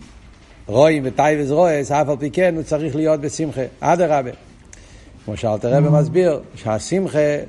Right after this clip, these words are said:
שהבן אדם שנהיה בעצבוס, מזה שיש לו הרהורים רואים וטייבס רועס, זה מגיע מגסות הרוח. כי הוא חושב שהוא צריך להיות במדרגה אחרת. הוא אינו מכיר את מקומו.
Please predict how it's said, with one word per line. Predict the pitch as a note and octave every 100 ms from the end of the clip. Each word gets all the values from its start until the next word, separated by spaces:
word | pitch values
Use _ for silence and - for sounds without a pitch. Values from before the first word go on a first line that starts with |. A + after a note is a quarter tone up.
| - - - - -
שהבן | A2+ A2 A#2
אדם | A#2 D#3 D#3+
שנהיה | B2 C3 C#3 D#3
בעצבוס, | D3 D#3+ E3+ C#3+ A#2 - - - - - - - - - - -
מזה | A2+ A2+ C#3 D#3+
שיש | C#3 C#3 C3+ B2+ D3 C#3
לו | C#3+
הרהורים | C3 C#3 D#3 D3+
רואים | C3+ D#3+ D#3 B2
וטייבס | A#2+ C#3 D3+ E3
רועס, | G3 G3+ D#3+
זה |
מגיע | E3 E3 F3 F3+
מגסות | E3 D3 F3 E3+ D#3
הרוח. | E3+ F3+ E3 C#3+ - - - - - - F2+ F2+ - - - -
כי | A2+
הוא | G#2
חושב | C3+ F3+ G3 F3 E3
שהוא | - D#3+ D#3+ E3
צריך | D3+ D#3 E3 C3
להיות | D#3+ F3 E3
במדרגה | D#3 D#3 D3+ D3+ E3+
אחרת. | D3+ D#3+ D#3 C#3 - - - - - - - -
הוא | A#2+
אינו | D3 E3+ E3
מכיר | E3 E3+ - E3 D#3
את | C#3+
מקומו. | D#3 D#3+ D#3+